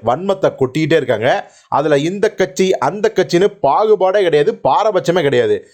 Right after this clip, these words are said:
So, இதெல்லாம் ஒரு பக்கம் இருந்தாலும், அவரை பற்றிய விமர்சனத்தை முன்வைக்கலாம், தப்பே கிடையாது. ஆனா,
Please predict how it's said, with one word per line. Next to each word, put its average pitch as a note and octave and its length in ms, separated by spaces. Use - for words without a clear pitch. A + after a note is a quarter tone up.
So, G#3+ 260
இதெல்லாம் F3+ 360
ஒரு A3 140
பக்கம் F#3+ 280
இருந்தாலும், F3+ 600
அவரை A#3 460
பற்றிய A#3 880
விமர்சனத்தை G#3+ 880
முன்வைக்கலாம், F3 580
தப்பே E3 420
கிடையாது. B2+ 440
ஆனா, A#2 280